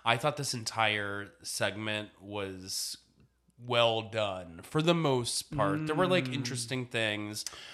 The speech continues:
Speaker 1: where, like, Kyle's personal assistant was trying to tell her the rundown of, like, the event, and then she heard Morgan
Speaker 2: The beautiful voice.
Speaker 1: playing, and
Speaker 2: The
Speaker 1: she went,
Speaker 2: songstress.
Speaker 1: she went to go look at her.
Speaker 2: It was like,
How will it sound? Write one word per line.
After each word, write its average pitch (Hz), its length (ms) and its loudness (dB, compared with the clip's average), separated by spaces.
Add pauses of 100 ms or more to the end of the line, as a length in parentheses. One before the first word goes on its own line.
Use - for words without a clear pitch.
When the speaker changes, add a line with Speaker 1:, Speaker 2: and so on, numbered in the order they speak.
(160)
Speaker 1:
where, 151 160 4
like, 135 400 2
Kyle's 135 840 4 (300)
personal 135 360 0
assistant 120 360 -2
was 113 180 -2 (280)
trying 123 200 2
to 117 100 -2
tell 113 180 -4
her 113 120 0
the 107 100 -4
rundown 107 680 2
of, 101 640 -4 (680)
like, 110 300 2 (160)
the 113 180 2 (280)
event, 107 680 0
and 107 140 -4
then 107 120 -4
she 113 220 0
heard 107 720 -2 (200)
Morgan 107 680 -4
Speaker 2:
The 147 80 0
beautiful 139 400 2
voice. 135 320 0
Speaker 1:
playing, 120 540 4
and 139 100 -2
Speaker 2:
The 160 60 2
Speaker 1:
she - 140 6
went, 123 240 10
Speaker 2:
songstress. 139 520 -2
Speaker 1:
she - 100 -4
went 120 120 0
to 107 60 -2
go 117 80 -2
look 107 200 -4
at 113 60 -6
her. 127 220 -6 (500)
Speaker 2:
It 175 80 0
was 151 120 2
like, 165 320 8